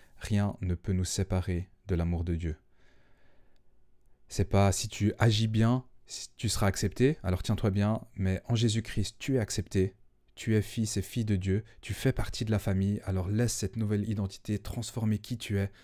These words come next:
transformer en profondeur ta manière de penser, ta manière de réagir, ta manière d'agir. Parce que Jésus, euh, comme Gandalf, au final,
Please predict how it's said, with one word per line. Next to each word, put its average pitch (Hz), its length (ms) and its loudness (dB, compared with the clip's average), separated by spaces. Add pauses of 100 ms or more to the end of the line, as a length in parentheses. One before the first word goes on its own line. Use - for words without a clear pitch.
(140)
transformer 117 380 0
en 98 100 2
profondeur 110 640 0
ta 101 100 -2
manière 95 280 0
de 92 100 -2
penser, 104 520 0 (300)
ta 92 120 -4
manière 98 240 0
de 92 120 -2
réagir, 98 600 0
ta 101 100 -4
manière 92 280 -2
d'agir. 90 520 -6 (1040)
Parce - 200 -2
que 101 560 0
Jésus, 107 640 0 (280)
euh, 85 160 -2
comme 139 220 4
Gandalf, 107 440 2
au 101 40 -6
final, 98 420 0